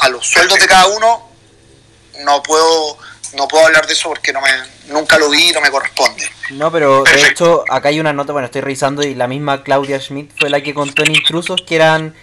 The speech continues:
Speaker 2: cincuenta lucas lo que ganaban, eh, los chicos de Rojo. Pero a ti, ¿cómo, cómo, qué te parece que ganaran tan poco? O sea, siendo igual el pilar importante para el programa.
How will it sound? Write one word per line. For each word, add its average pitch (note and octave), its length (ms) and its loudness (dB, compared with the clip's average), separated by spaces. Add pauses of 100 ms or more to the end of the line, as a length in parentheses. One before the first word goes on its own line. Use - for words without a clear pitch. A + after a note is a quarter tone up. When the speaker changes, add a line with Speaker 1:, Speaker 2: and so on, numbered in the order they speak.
(200)
Speaker 2:
cincuenta E3 460 -2
lucas F3 200 0
lo F#3 120 -4
que F3+ 100 -10
ganaban, F3 580 -4 (140)
eh, D#3+ 720 -4 (400)
los D3 280 -8
chicos D#3+ 280 -4
de D#3+ 80 0
Rojo. B2 460 -4
Pero B2 260 -2
a C#3 120 0
ti, E3+ 100 -6
¿cómo, F3 360 0
cómo, F3 560 -4 (260)
qué D#3+ 80 -4
te F3+ 100 -2
parece F3 340 0
que D#3 500 -6
ganaran D3 360 -2
tan B2+ 160 -4
poco? F#3 240 -6
O B2+ 40 -8
sea, C3+ 380 2 (440)
siendo C#3+ 220 -4
igual D3 180 4
el D#3+ 100 0
pilar D3+ 260 0
importante D3+ 600 -6
para D#3 100 -4
el D#3 80 -6
programa. D3 480 -8